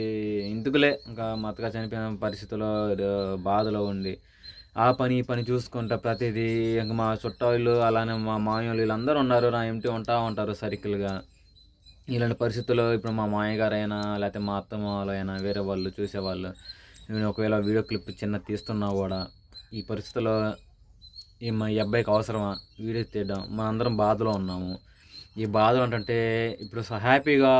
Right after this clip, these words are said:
ఉండి సం-, సంతోషాన్ని షే-, షేర్ చేసుకోవడం అది వేరు. కానీ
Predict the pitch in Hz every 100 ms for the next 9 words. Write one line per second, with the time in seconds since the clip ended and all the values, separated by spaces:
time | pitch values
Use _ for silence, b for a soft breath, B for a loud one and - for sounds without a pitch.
0 | 127 127 123 127 123 120 120 117 - -
1 | _ - 104 - 123 120 135 135 127 127
2 | 127 120 135 135 139 135 139 147 165 127
3 | 131 139 113 - b b b b b b
4 | - 160 180 180